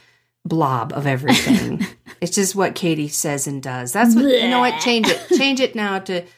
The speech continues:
Speaker 1: Katie says and does.
Speaker 2: I'm gonna
Speaker 1: And
Speaker 2: change it now to The Blob.
Speaker 1: Yeah. <laughs>
Speaker 2: The blob dot com. We did something similar. So our most popular D V D for the last six years has been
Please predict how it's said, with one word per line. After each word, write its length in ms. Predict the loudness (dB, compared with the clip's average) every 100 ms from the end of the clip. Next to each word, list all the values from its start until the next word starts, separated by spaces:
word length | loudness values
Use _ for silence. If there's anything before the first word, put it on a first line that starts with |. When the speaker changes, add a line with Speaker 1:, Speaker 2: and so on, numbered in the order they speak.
| _ _
Speaker 1:
Katie 240 | -2 -2
says 240 | -2 -2 -4
and 80 |
does. 440 | -6 -8 -10 -12 -14 _ _ _ _
Speaker 2:
I'm 60 | 0
gonna 80 |
Speaker 1:
And 80 | 2
Speaker 2:
change 180 | 2 2
it 60 | 2
now 140 | 2
to 60 | 0
The 120 | -2
Blob. 520 | -2 0 0 -2 -6 -12 _
Speaker 1:
Yeah. 260 | -2 -2 -2 -8 -14 _ _ _ -10
<laughs> 560 | -10 _ _ _ -6
Speaker 2:
The 80 | 0
blob 800 | 4 4 6 6 6 4 2 -2
dot 260 | -4 -4 -6
com. 580 | -10 -8 -8 -8 -10 -14 _ _ _ _ _ _
We 200 | -2 2 2
did 300 | 2 0 -2
something 540 | 0 2 4 2 0
similar. 760 | -2 -2 0 0 0 0 -2 -6 _ -8
So 240 | -2 0
our 180 | 2 4
most 380 | 4 4 0 -4
popular 400 | -4 -2 -2 -2
D 200 | 0 0
V 100 | 2
D 180 | 0
for 80 | -2
the 80 | 0
last 480 | 0 2 0 -4 -10
six 400 | -8 -6 -6 0
years 520 | 2 2 0 -4 -4
has 180 | -4 -2
been 480 | -2 0 -2 -4